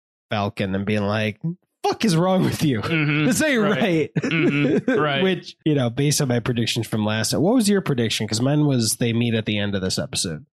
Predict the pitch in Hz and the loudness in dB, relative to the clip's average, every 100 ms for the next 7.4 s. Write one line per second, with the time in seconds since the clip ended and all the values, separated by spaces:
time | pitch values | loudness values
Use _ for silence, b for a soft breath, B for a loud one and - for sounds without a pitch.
0 | - 175 143 131 123 113 123 127 127 - | -6 -2 0 0 0 0 -2 0 -2 0
1 | 131 120 123 120 - - 151 135 220 - | 0 0 0 0 -2 -6 -2 -2 -2 0
2 | 147 131 117 135 127 107 104 110 120 113 | 0 0 0 -2 0 -2 0 0 0 0
3 | 120 95 147 135 - 151 139 135 127 123 | 0 0 0 0 0 0 0 2 2 2
4 | 117 - 131 120 117 120 - - 180 196 | 0 0 0 0 0 0 -4 -2 0 2
5 | 208 - - 180 175 - 202 190 160 139 | 0 -2 0 0 0 0 0 2 2 2
6 | 135 127 - _ - 123 160 - - - | 2 0 -2 _ -4 -2 0 -4 -6 -10
7 | _ - 110 - | _ -4 -4 -4